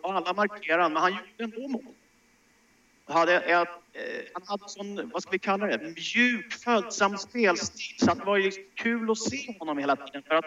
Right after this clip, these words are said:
även om han var på bortalaget så följde man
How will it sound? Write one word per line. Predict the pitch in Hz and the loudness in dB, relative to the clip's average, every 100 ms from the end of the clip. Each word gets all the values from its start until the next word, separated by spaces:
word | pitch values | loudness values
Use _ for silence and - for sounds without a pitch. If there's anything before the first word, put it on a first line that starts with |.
| 160 _ _ - | -4 _ _ 0
även | 185 175 190 | 4 4 4
om | 233 | 2
han | 220 | 2
var | 208 190 190 190 _ _ _ _ | 2 2 0 -6 _ _ _ _
på | - - | -12 -10
bortalaget | - - 180 240 233 - - | -6 -4 2 2 4 2 0
så | - | -8
följde | - - 196 - 226 | -6 0 0 0 -4
man | 233 | -2